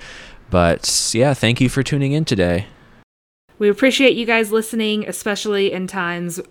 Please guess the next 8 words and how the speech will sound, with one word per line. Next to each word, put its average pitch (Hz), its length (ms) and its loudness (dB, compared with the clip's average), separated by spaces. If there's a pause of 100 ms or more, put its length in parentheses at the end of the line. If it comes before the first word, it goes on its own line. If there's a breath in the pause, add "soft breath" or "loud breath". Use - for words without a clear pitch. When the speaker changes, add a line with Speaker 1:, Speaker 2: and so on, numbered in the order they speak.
Speaker 2:
of 170 320 -4 (200)
a 160 380 -8
sports - 640 -2
drought. 202 440 0 (360 loud breath)
We 180 120 -6
know 180 180 -4
that 180 180 -4
everybody 175 760 -2